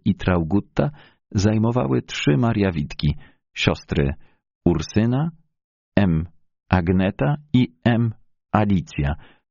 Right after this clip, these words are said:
pełniąca wtedy funkcję tak zwanej siostry starszej. Wykonywały one typowe czynności obsługowe na rzecz kościoła parafialnego.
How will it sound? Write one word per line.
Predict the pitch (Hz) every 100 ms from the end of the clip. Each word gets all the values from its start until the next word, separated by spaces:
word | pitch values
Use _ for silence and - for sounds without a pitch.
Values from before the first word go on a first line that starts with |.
| -
pełniąca | 98 92 98 110 -
wtedy | - 95 82
funkcję | 92 90 92 85
tak | 85
zwanej | 85 87 87 82 80 -
siostry | - 90 - 87
starszej. | 82 - 92 85 - - - - _ _ _ _ _ -
Wykonywały | 110 120 107 98 123 151 156
one | - 135 131
typowe | - 139 - 147 92 73
czynności | - 82 82 92 - - 135
obsługowe | - 98 - 95 92 87 104 101 101
na | 87
rzecz | 87 90 -
kościoła | 80 - - 92 85
parafialnego. | - 82 80 - 80 78 73 65 67